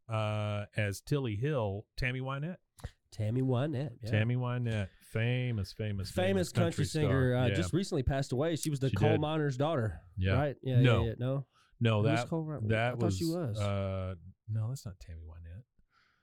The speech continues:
Speaker 1: That
Speaker 2: No,
Speaker 1: is
Speaker 2: that's Loretta
Speaker 1: Yeah, that's
Speaker 2: Lynn.
Speaker 1: Loretta
Speaker 2: Yeah, yeah,
Speaker 1: Lynn,
Speaker 2: yeah.
Speaker 1: yeah.
Speaker 2: Tammy
Speaker 1: Yeah.
Speaker 2: Wynette, never mind. Tammy Wynette was,
Speaker 1: Tammy Wynette
Speaker 2: uh,
Speaker 1: was a pet store's
Speaker 2: yeah,
Speaker 1: daughter.
Speaker 2: she was the,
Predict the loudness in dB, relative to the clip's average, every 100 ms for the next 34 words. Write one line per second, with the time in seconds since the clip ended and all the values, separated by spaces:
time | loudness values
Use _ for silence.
0 | _ 0 2 4 2 2 2 2 2 2
1 | 4 4 4 2 2 2 2 2 2 2
2 | 0 -2 -2 -2 0 0 0 0 0 -2
3 | -2 -4 -4 -4 -6 _ -6 0 2 2
4 | 2 0 0 0 2 4 4 4 2 0
5 | -2 -2 0 -2 -2 -4 -4 -4 -2 -2
6 | -2 -2 0 -2 -4